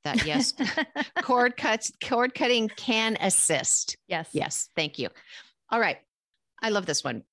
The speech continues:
Speaker 1: Would love to hear your thoughts and opinions on the energy surrounding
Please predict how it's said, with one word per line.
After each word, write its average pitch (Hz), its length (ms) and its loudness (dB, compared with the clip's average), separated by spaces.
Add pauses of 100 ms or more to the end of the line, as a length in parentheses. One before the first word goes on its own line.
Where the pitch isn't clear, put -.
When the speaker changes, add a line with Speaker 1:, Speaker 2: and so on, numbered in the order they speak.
Speaker 1:
Would 254 180 0
love 302 160 2
to 359 100 0
hear 262 220 0
your 208 160 2
thoughts 196 360 0
and 180 80 2
opinions 180 520 0
on 165 120 0
the 165 120 0
energy 170 400 -2
surrounding 147 680 -2